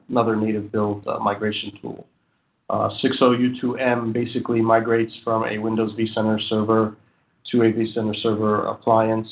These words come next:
Uh, if you're leveraging, uh, five point five, you can go from Windows five point five to six point oh appliance. And then in six five, you can go from a Windows five point five or six point oh to a six point five appliance.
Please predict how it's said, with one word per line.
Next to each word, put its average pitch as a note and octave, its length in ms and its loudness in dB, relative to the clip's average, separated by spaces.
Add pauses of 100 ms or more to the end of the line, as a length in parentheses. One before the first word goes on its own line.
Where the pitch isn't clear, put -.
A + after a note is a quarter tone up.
Uh, A2 320 0
if - 120 -12
you're A2+ 100 2
leveraging, A2 580 2
uh, G#2+ 360 -2 (320)
five A2+ 180 4
point A2+ 240 4
five, A#2 420 0
you A2 60 -12
can G#2+ 160 -12
go G#2+ 220 -8
from G#2+ 360 -10
Windows A2+ 460 2
five A2+ 160 2
point A2+ 160 -2
five G#2+ 300 0
to A2 240 -6
six - 160 -12
point G#2 200 0
oh C3 360 2 (240)
appliance. C#3 560 2 (720)
And A2+ 120 -6
then A#2+ 200 2
in A#2 180 -2
six B2 140 -4 (100)
five, B2+ 540 4
you A2+ 120 -10
can A2+ 220 -12
go A#2 320 -4
from A2+ 280 0
a A2+ 100 -6
Windows A2+ 500 0 (320)
five A2+ 220 4
point A2+ 200 0
five A2+ 280 0
or B2+ 220 -4 (100)
six A#2 160 -10
point G2+ 260 -2
oh G2 320 -4 (460)
to A2+ 240 2
a G#2+ 80 -2 (100)
six A2 180 -8
point - 240 0
five G2 260 2
appliance. - 460 -4